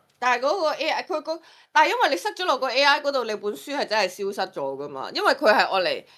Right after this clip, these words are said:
為個A I嚟做 language model，佢唔係話幫你保存咗嗰本書㗎嘛，即係嗰本書就真係喺呢個世界上消失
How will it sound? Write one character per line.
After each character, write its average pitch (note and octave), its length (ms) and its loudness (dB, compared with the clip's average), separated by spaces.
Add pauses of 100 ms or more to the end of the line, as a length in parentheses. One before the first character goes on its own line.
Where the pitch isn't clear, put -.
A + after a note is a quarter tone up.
(720)
為 F#3+ 600 2
個 G3 140 -2
A G#3+ 220 0
I G3+ 340 4
嚟 D3+ 300 -4
做 D3+ 360 -4 (100)
language F#3+ 520 -2
model， F3 360 -4
佢 A3 160 -2
唔 F3 160 -4 (100)
係 D#3+ 560 -4
話 F3 200 6
幫 A3 360 4
你 F3 80 4
保 E3+ 140 -6 (140)
存 E3 240 -10
咗 C3 60 -10
嗰 C#3+ 220 -4
本 C#3 220 -8
書 - 160 -16 (140)
㗎 A#2 100 -6
嘛， G#2 260 -12
即 D4+ 80 0
係 F4 60 0
嗰 A3 100 4
本 G#3 160 2
書 B3 140 -2
就 F#3 140 4
真 G#3+ 180 6
係 - 60 -2
喺 E3 60 6
呢 F3+ 100 0
個 F3 80 4
世 F3 120 -2
界 D#3 60 -2
上 D#3 140 -2
消 C#3+ 100 -6
失 D#3+ 320 -4